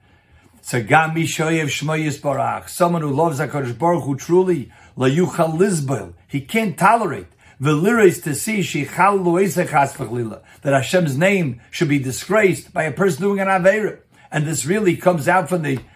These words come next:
mitzvah Vaycheach Teichiach Samisecha, to rebuke one who's doing something wrong, as the Rambam writes in Hilchas Deis. Or V'sheyavra Mitzvaysav, a person who's transgressing the mitzvahs of Hashem, a person who truly loves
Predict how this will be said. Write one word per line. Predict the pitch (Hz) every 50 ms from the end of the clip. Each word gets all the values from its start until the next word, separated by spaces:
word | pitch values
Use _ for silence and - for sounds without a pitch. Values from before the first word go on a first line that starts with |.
| _ _ _
mitzvah | - 135 170 202 196 - - 190 175
Vaycheach | 147 147 135 127 - - 180 190 190 175 165 -
Teichiach | - 156 135 135 - 180 190 185 160 135
Samisecha, | - 175 165 165 156 - - 180 190 202 160 165 156 127 - - - _ -
to | - 160
rebuke | 143 143 123 127 190 208 165
one | 139 170 185 190
who's | 180 160
doing | 127 165 190 190 160
something | - - 185 190 180 180 160
wrong, | 180 202 214 214 202 170 131 - - _ _
as | - 135 123
the | 113 139
Rambam | 143 170 175 180 170 160
writes | 151 170 180 175 139 139
in | 147
Hilchas | 165 175 139 147 147 123
Deis. | 117 151 160 156 - - - - - _ _ _ - - - - -
Or | 175 185
V'sheyavra | 160 165 139 - 151 139 135 143 151 180 185 180 190 180 180
Mitzvaysav, | 175 170 - - 190 196 202 190 135 - 190 147 131 - - - _ _ -
a | 139
person | 131 - 175 185 151 - 170
who's | 165 143 123
transgressing | - 156 147 139 117 98 120 180 196 175 - - 131 127 107 90 - _ _ - - -
the | 131 139
mitzvahs | 139 165 208 180 - - 190 180 139 143
of | 170
Hashem, | 156 143 139 139 - - 220 226 214 180 156 131 - - _ _ _ _
a | - 127
person | - - 185 185 170 - 160 151
who | 139 131
truly | - - - 185 165 151 147
loves | 143 156 160 151 139 120 107 - -